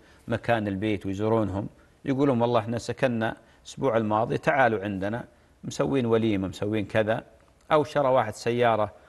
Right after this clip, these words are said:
وسوى له دعوة لأصحابه وأقاربه، يعني عشان يشوفون السيارة جديدة وشيء، ما في شيء. أما إذا كان اعتقاد، طرد عين أو حسد،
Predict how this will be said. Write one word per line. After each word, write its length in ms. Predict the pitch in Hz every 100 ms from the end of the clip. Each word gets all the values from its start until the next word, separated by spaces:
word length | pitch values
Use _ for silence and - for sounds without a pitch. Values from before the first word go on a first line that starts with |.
| _ _
وسوى 560 | - - - 143 143 117
له 100 | 110
دعوة 360 | 107 123 107 104
لأصحابه 600 | 95 101 - 120 104 101
وأقاربه، 600 | 95 - 113 104 98 95 _ _ _ _ -
يعني 640 | - 67 113 113 113 98
عشان 280 | 107 127 123
يشوفون 300 | 101 113 117
السيارة 800 | 107 - 110 110 110 107 110 113
جديدة 480 | 117 117 113 107
وشيء، 240 | 101 - -
ما 100 | 190
في 220 | - -
شيء. 100 | - _ _ _ - - -
أما 180 | 98 104
إذا 100 | 104
كان 240 | 101 110
اعتقاد، 680 | 110 92 113 - 147 156 98 - - _ _ _
طرد 260 | 131 98 92
عين 440 | 98 147 147 92 - -
أو 120 | 92
حسد، 440 | 87 139 139 147